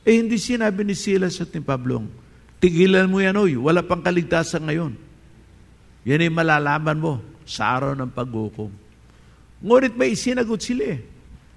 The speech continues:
Sa talatang thirty-one, "Manampalataya ka sa Panginoong Jesus. Ikaw at ang iyong sangbahayan ay maliligtas." Hindi naman nangangahulugan niya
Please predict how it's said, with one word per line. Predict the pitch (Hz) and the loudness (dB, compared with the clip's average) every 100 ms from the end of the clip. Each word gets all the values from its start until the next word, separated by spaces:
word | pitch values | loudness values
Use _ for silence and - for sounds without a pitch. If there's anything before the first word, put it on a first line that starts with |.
| - - | -20 -8
Sa | 202 196 | -4 0
talatang | 196 202 202 196 175 | 4 4 2 -2 -2
thirty-one, | - 175 170 165 165 156 120 110 - - - - _ - - - | 0 0 0 0 0 -2 -8 -16 -20 -20 -20 -20 _ -20 -20 -20
"Manampalataya | - 160 175 175 - 165 147 - 175 190 175 | -4 0 2 0 0 0 0 2 2 2 0
ka | - 160 | -2 -4
sa | 160 - | -4 -4
Panginoong | 147 139 131 156 135 | -4 -2 -2 -2 -4
Jesus. | 113 170 165 98 - - - - - - | -4 -2 -2 -2 -12 -18 -20 -20 -20 0
Ikaw | 175 170 208 247 294 214 131 - - - - - - | 2 4 4 6 6 4 0 -6 -16 -20 -20 -20 -4
at | 160 175 | -2 2
ang | 196 233 | 2 2
iyong | 277 262 | 2 0
sangbahayan | - 240 226 214 226 254 233 | -2 0 4 4 6 4 4
ay | 208 208 | 2 2
maliligtas." | 196 185 165 143 120 104 - - - - - - - - - - - - - - - - - - - - - - - - - | 2 2 0 -2 -6 -8 -10 -18 -20 -20 -20 -18 -16 -14 -14 -14 -16 -16 -18 -18 -20 -20 -20 -20 -20 -20 -20 -20 -20 -16 -8
Hindi | 151 170 | -2 0
naman | 175 170 160 | 0 0 -2
nangangahulugan | 156 147 143 135 131 127 127 | 0 0 0 0 0 -2 -2
niya | 123 | -2